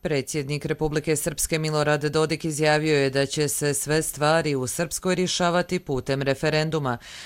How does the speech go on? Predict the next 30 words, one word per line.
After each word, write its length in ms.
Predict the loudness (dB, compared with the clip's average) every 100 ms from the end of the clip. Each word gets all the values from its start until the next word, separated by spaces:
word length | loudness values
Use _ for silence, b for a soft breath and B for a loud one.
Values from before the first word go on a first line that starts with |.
| B
Komentarišući 760 | 0 0 2 0 0 -4 0
odluku 340 | 0 0 -2 -2
Centralne 560 | 0 -2 0 0 0
izborne 360 | -2 0 -2 -2
komisije 560 | -2 -2 -2 -2 0 2
o 80 |
raspisivanju 680 | 2 -2 -4 -2 -2 0 -2
prijevremenih 800 | -2 -2 0 0 0 -2 -4 -4
izbora 440 | -6 -2 0 2 0
za 160 | -2
predsjednika 680 | -2 0 0 -2 -4 -2 -2
Republike 520 | -2 -2 -4 -2 -2
Srpske 460 | -2 -4 -6 -2 -2
dvadeset 540 | 2 0 2 -2 -4
trećeg 380 | -2 -2 -2 -4
novembra, 520 | -2 0 0 2 0 0 B B -2
Dodik 360 | 0 0 -2
je 120 | -4
izjavio 520 | -2 0 2 4 2 2
da 140 | 0
očekuje 500 | 0 0 -2 0 0
da 100 | 0
će 180 | -4 -4
sve 300 | -2 0 0
druge 280 | -2 -2 0
partije 480 | 0 0 0 -2
prihvatiti 640 | -2 -4 -2 -4 -2 -2 0
odluku 420 | 0 -2 -4 -2
o 100 | -2
bojkotu. 640 | 0 0 0 -4 -4 -6